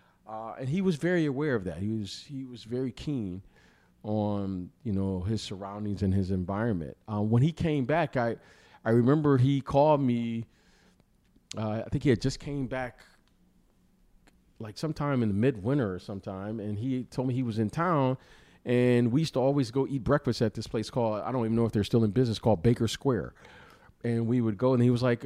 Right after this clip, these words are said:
"Hey, what are you doing?" I was like, "Hey, I'm about to go to practice. What are you doing?" <laughs> And he was like, "Let's go to breakfast." I was like, "Oh, you in town?" He was like, "Yeah." So we went to Baker Square.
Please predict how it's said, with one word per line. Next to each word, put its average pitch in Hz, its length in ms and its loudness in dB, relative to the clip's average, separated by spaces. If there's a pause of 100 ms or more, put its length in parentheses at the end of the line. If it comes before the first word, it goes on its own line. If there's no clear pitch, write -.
(120)
"Hey, 120 160 0
what 139 140 4
are 160 40 0
you 170 80 0
doing?" 156 280 -2
I 107 40 -2
was 110 120 -2
like, 123 120 0
"Hey, 202 120 -6
I'm 151 100 -2
about 196 160 -2
to 139 60 0
go 131 100 4
to 123 60 4
practice. 113 420 0
What 135 140 2
are 170 40 4
you 196 140 2
doing?" 90 320 4 (180)
<laughs> - 180 2
And 156 100 4
he 156 120 0
was 139 220 -4
like, 123 200 0 (300)
"Let's 139 140 -4
go 139 180 0
to 127 120 2
breakfast." 113 480 0
I 120 40 0
was 127 100 -2
like, 139 120 -6
"Oh, 269 160 -6
you 151 200 0
in 143 60 2
town?" 147 380 4
He 123 80 0
was 151 100 -2
like, 196 120 -4
"Yeah." 262 320 2 (480)
So 147 320 0
we 147 160 0
went 156 220 0
to 143 420 4
Baker 135 320 2
Square. 139 640 0